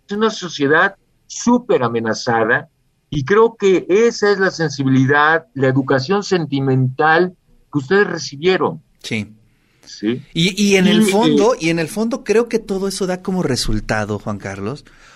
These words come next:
Speaker 2: una profunda desconfianza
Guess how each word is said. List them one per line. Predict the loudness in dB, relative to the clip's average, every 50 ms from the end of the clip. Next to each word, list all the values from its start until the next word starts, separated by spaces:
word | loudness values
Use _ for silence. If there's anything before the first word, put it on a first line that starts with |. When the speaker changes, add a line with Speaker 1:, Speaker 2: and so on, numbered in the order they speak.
| -18 _ -4
Speaker 2:
una | -2 0 2 2 0 -2 -2 -2
profunda | 0 2 4 4 4 4 2 0 0 0 0 0 2 0 0 0 0 0
desconfianza | 0 -2 -4 -4 -6 -4 -4 -4 -4 -6 -4 -2 0 0 0 0 -2 -4 -6 -6 -8 -8 -10 -10